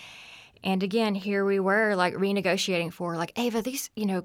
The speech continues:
you're gonna make friends and they're gonna love you," and all those things, instead of letting her just feel lonely. Like, there are seasons of life where we feel lonely. And so, like, even now, I mean,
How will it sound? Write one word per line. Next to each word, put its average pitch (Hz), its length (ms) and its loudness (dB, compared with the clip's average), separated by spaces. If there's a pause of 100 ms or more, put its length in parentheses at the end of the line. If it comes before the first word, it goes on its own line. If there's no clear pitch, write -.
you're 240 220 2
gonna 196 140 0
make 175 220 -4
friends 180 380 -4
and 165 120 -6
they're 202 160 2
gonna 180 180 0
love 190 240 0
you," 196 320 2
and 180 220 -4 (720)
all 208 160 2
those 208 200 0
things, 220 300 0
instead 220 320 -2
of 285 140 -2
letting 226 240 2
her 214 120 -4
just 214 280 -6
feel 226 260 0
lonely. 185 520 -2 (120)
Like, 202 280 0 (920)
there 226 200 2
are 196 40 -2
seasons 196 520 -2
of 170 80 -2
life 170 260 2
where 180 100 -2
we 170 120 -6
feel 175 260 -6
lonely. 165 580 -6
And 185 140 -2
so, 180 440 0
like, 190 140 0
even 208 300 0
now, 175 240 0
I - 100 -2
mean, 180 240 0